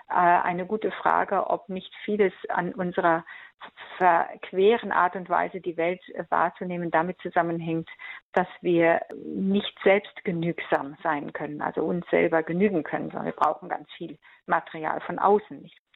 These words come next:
Also zunächst einmal ruft mich mein Gewissen auf, mit, mit anderen umzugehen. Und das heißt,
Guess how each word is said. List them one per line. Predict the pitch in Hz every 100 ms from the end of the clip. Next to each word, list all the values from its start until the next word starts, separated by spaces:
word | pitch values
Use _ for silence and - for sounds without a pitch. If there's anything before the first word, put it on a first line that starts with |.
| -
Also | 220 226 233 -
zunächst | 208 220 254 -
einmal | 247 247
ruft | 233 254 240
mich | 233 - -
mein | 196 185
Gewissen | 190 233 226 -
auf, | 170 202 254 -
mit, | 196 - -
mit | 180 -
anderen | 170 220 262 254
umzugehen. | 247 254 - 220 202 233
Und | 202 190
das | 185 190
heißt, | 180 185 - -